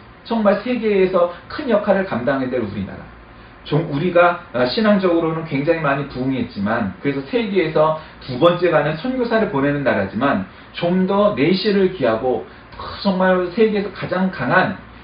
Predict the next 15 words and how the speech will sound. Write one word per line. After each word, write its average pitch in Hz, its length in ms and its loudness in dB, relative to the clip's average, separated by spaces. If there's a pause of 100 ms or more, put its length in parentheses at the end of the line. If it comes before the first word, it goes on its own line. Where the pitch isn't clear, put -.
(160)
그런 185 220 4
선교 269 460 0
수출국, - 680 -4
선교 254 440 2
대국이 175 400 2
되기 135 220 0
위해선 135 360 0 (220)
무엇을 185 420 2
해야 226 200 0
될 180 160 0
것인가를 143 420 -4
생각한다면 151 840 0 (440)
아직도 190 460 -2
더 202 200 4
정직하고 180 880 -2